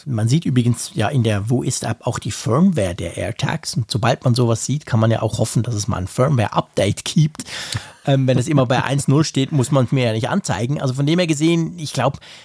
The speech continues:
das könnte man alles tun. Genau gleich wie zum Beispiel ja diese Geschichte mit dem Piepsen, weißt du, bei Android-Smartphones, dass das drei Tage dauert. Also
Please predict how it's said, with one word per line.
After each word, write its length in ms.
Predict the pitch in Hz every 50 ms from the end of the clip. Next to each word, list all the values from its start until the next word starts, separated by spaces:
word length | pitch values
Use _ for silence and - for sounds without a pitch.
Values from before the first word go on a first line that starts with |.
| - -
das 220 | 131 113 - -
könnte 340 | - - 151 208 196 - 165
man 200 | 147 135 131 139
alles 400 | - - 123 143 165 156 - -
tun. 400 | - - 143 156 165 151 131 117
Genau 320 | 107 110 117 113 143 151
gleich 380 | 127 123 104 104 139 151 - -
wie 100 | 139 135
zum 140 | - 143 117
Beispiel 320 | 110 127 123 - - 117
ja 80 | 117 110
diese 220 | 113 113 117 117
Geschichte 340 | - - 123 113 - - 120
mit 180 | 107 110 - -
dem 140 | 107 101
Piepsen, 580 | - - - 147 143 151 - - - - 127 117
weißt 220 | 113 117 120 -
du, 60 | 120 107
bei 120 | 110 95
Android-Smartphones, 1120 | 87 - 147 151 139 135 131 - - - 107 104 117 117 - - - 110 110 117 113 -
dass 140 | - 104 -
das 140 | - 107 -
drei 260 | - - - 127 139
Tage 400 | - - - 95 113 135 139 135
dauert. 420 | - 104 95 110 113 113 110 107 -
Also 220 | 107 110 113